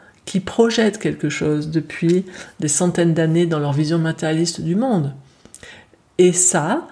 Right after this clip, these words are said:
ça va faire réagir, c'est en train de faire réagir tous les êtres qui n'ont pas la même vision du monde. Simplement, au lieu de passer notre temps à essayer de voir comment on va aller s'opposer à des êtres qui ont une vision matérielle, purement matérialiste du monde,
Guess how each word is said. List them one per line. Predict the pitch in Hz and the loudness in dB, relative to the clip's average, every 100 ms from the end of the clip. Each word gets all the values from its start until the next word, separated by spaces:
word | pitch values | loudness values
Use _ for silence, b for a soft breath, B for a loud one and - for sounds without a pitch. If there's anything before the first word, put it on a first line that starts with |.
| B | B
ça | - 175 | -4 0
va | 160 | 0
faire | 143 185 156 | -2 -2 -2
réagir, | 147 208 226 254 - 175 - | -2 0 0 -2 -2 -2 0
c'est | - 175 | 0 0
en | 190 | -2
train | 190 233 202 | -2 0 -2
de | |
faire | - 160 | -2 -6
réagir | 147 147 143 165 175 B B B | -4 -4 -2 -2 -2 B B B
tous | - 233 | -2 2
les | 220 208 | 2 2
êtres | 190 - | -2 -2
qui | - 185 | 0 2
n'ont | 190 | 2
pas | 185 - 349 240 | 0 2 4 4
la | 165 | 2
même | 160 156 | 0 -2
vision | 156 156 147 143 | -4 -4 -4 -4
du | 139 | -4
monde. | 135 120 110 B B | -6 -8 -14 B B
Simplement, | - 233 262 247 - | -4 -2 0 -2 2
au | 202 233 | 2 4
lieu | 240 247 | 2 2
de | 180 | 0
passer | 170 190 - 214 | 0 -2 0 0
notre | 170 - | -2 -4
temps | 160 - 190 165 | -4 -2 -2 -4
à | - - | -6 -8
essayer | - 202 | -2 0
de | 196 | 0
voir | 214 208 | -2 -2
comment | 190 190 202 | 0 0 0
on | |
va | 156 | 2
aller | 160 165 | 2 2
s'opposer | 160 - 269 262 240 196 208 175 139 B B B B B B - | 0 0 0 2 2 4 4 2 0 B B B B B B -2
à | 165 | 2
des | 175 185 | 4 4
êtres | 214 - | 2 2
qui | 175 | 0
ont | 170 | 2
une | 170 | 2
vision | 175 170 | 2 2
matérielle, | 165 170 202 214 196 196 185 160 147 - _ | 2 2 0 -2 -2 0 0 -2 -4 -10 _
purement | - 240 220 214 | 0 2 4 2
matérialiste | 185 170 165 160 160 165 - | 2 0 -2 -2 0 -2 -4
du | 151 | -6
monde, | 143 143 170 | -4 -4 -4